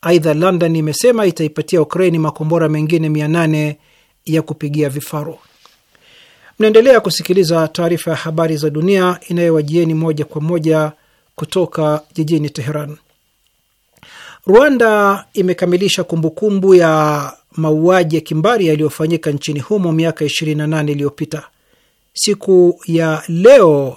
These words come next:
Jumatano imetengwa maalum kuwakumbuka wanasiasa kutoka makabila yote na vyama vya siasa ambao waliuawa kutokana na itikadi zao za kupinga mauaji ya kimbari.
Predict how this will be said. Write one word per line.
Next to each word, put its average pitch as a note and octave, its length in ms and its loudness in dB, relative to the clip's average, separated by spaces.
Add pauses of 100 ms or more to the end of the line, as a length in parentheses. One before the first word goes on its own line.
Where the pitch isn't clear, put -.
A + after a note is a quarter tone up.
Jumatano D3 720 -4 (440)
imetengwa F#3 720 2
maalum F3 640 0 (360)
kuwakumbuka E3+ 680 -2
wanasiasa F#3+ 1080 0 (120)
kutoka E3 380 -4
makabila D#3 440 -4
yote G#3 540 4
na D3 140 -6
vyama D#3+ 280 0
vya C#3+ 160 -6
siasa E3+ 500 -2 (480)
ambao F3+ 420 2
waliuawa F#3 720 4
kutokana D#3+ 600 -4
na D#3 80 -2
itikadi D3 480 -6
zao F3+ 480 2 (360)
za E3+ 240 -2
kupinga E3 840 -2 (100)
mauaji D#3 460 -2
ya C#3+ 60 -10
kimbari. C#3+ 420 -8